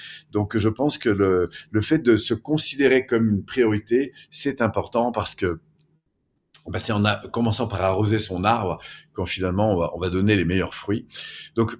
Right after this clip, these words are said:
faire de soi une priorité, ça veut dire, euh, beaucoup de choses. Ça veut dire d'abord, euh,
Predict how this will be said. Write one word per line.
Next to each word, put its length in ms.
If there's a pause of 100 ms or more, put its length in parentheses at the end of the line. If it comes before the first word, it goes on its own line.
faire 220
de 80
soi 220
une 100
priorité, 480
ça 160
veut 140
dire, 280
euh, 60
beaucoup 260
de 60
choses. 400
Ça 160
veut 80
dire 220
d'abord, 400
euh, 160